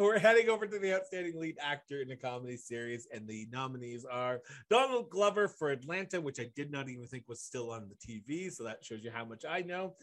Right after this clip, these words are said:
Bill Hader for Barry, Nicholas Hoult for The Great, Steve Martin for Only Murders in the Building, Martin Short for Only Murders in the Mil-,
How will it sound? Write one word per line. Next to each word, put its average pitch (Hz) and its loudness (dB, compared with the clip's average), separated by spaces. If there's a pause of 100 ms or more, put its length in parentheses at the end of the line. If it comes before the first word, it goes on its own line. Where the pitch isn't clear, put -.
(260)
Bill 160 4
Hader 156 2
for 135 -6
Barry, 151 0
Nicholas 139 -8
Hoult 131 -6
for 117 -12
The 107 -10
Great, 151 -2 (340)
Steve 294 -2
Martin 220 -2
for 147 -6
Only 147 -4
Murders 139 -4
in 139 -6
the 127 -8
Building, 123 -6
Martin 110 -12
Short 156 -4
for 147 -8
Only 135 -6
Murders 127 -10
in 135 -10
the 123 -10
Mil-, 123 -8